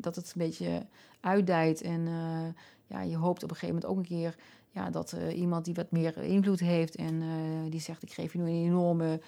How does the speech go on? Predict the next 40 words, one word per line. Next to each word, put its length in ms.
zwieper 520
aan 340
en, 260
eh, 280
we 60
gaan 180
nu 80
maar 120
eens 80
een 60
beetje 200
opschalen." 580
Want 120
vele 180
kleintjes 420
zijn 120
natuurlijk 300
ook 140
groot. 440
En, 220
eh, 60
dus 200
met 120
onze 180
school 420
willen 160
we 60
straks 360
ook, 260
eh, 100
v-, 140
eh, 120
verbindend 500
werken, 600
ehm, 640
met, 440
ehm, 560
andere 560
coöper-, 300
eh, 240